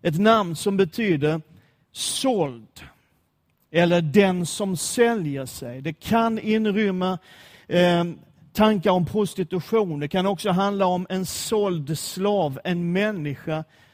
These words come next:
som inte är fri. Där bodde Mefiboshet. Och Makir är i sin tur son till Amiel, som äger huset, som betyder den som lever i mörkret.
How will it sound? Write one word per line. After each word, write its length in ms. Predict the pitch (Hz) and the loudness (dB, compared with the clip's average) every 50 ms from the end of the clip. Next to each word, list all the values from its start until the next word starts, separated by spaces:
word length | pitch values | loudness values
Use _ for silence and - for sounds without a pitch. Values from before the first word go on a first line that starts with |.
| _ _ _ _ | _ _ _ _
som 260 | - - 180 165 170 | -12 -8 -6 -6 -4
inte 400 | 180 185 180 151 - _ 147 151 | -4 -6 -6 -8 -10 _ -6 -6
är 40 | 151 | -6
fri. 360 | - - - 165 143 139 131 | -8 -8 -8 -6 -6 -6 -8
Där 320 | 143 127 185 196 196 180 | -8 -8 -8 -6 -6 -6
bodde 560 | 165 143 160 185 180 160 127 123 127 131 135 113 | -6 -6 -6 -6 -6 -8 -8 -8 -8 -8 -8 -10
Mefiboshet. 1080 | 139 139 135 - 151 139 127 139 127 120 - - - - - - _ _ _ - - _ _ _ _ _ _ _ _ _ _ _ _ _ _ _ _ _ _ _ _ _ _ _ _ _ _ _ _ _ _ _ _ _ | -10 -10 -10 -8 -8 -8 -8 -10 -12 -12 -16 -20 -20 -20 -20 -20 _ _ _ -20 -20 _ _ _ _ _ _ _ _ _ _ _ _ _ _ _ _ _ _ _ _ _ _ _ _ _ _ _ _ _ _ _ _ _
Och 100 | - 180 | 0 4
Makir 840 | 208 226 240 254 254 - - 277 277 285 294 277 247 208 175 156 175 170 - _ _ - | 6 8 8 8 6 4 4 4 4 6 6 6 6 6 4 0 -6 -12 -20 _ _ 2
är 140 | 220 226 | 4 4
i 100 | 226 226 | 4 4
sin 460 | - - - 233 226 240 247 247 240 - | 2 0 0 0 0 0 0 -2 -4 -4
tur 280 | - 254 240 208 185 | -2 0 0 0 0
son 540 | - - - - 254 240 220 202 180 170 160 | -2 -4 -2 2 2 4 4 4 2 0 -2
till 240 | - - 202 202 - - _ | -2 -2 -2 -2 -4 -2 _
Amiel, 680 | 247 247 247 254 247 226 196 160 147 139 131 123 95 - _ - - - _ _ _ _ _ | 4 6 6 6 4 4 2 0 -2 -2 -4 -6 -8 -12 _ -20 -20 -20 _ _ _ _ _
som 220 | - - 180 190 | -6 -2 2 4
äger 320 | 190 180 175 170 156 185 | 6 6 6 4 4 4
huset, 840 | 175 180 208 220 220 190 143 - - - - _ _ - - - - _ _ _ _ _ _ _ _ _ _ - _ _ _ | 4 4 4 2 0 -2 -6 -8 -12 -16 -18 _ _ -20 -20 -20 -20 _ _ _ _ _ _ _ _ _ _ -20 _ _ _
som 200 | - - 214 190 | -4 -2 2 2
betyder 720 | 180 185 156 - 233 220 196 170 151 131 147 156 160 165 - _ _ _ _ _ _ | 2 2 2 0 2 2 4 2 2 0 -2 -2 -4 -6 -10 _ _ _ _ _ _
den 540 | _ 170 156 - 214 220 220 208 185 175 170 | _ -4 2 4 6 6 6 2 0 -2 -4
som 420 | - - - - 160 170 185 196 190 | -6 -6 -4 -2 0 0 2 2 2
lever 680 | 185 190 190 156 135 131 127 131 127 131 160 170 180 - | 2 4 2 2 2 2 -2 -2 -4 -4 -6 -6 -6 -4
i 140 | 202 202 | -4 -2
mörkret. 1000 | 202 208 208 220 233 233 226 165 - - - _ - - - - - - - - | 0 0 0 0 0 0 -2 -4 -8 -14 -20 _ -20 -20 -20 -20 -20 -20 -20 -20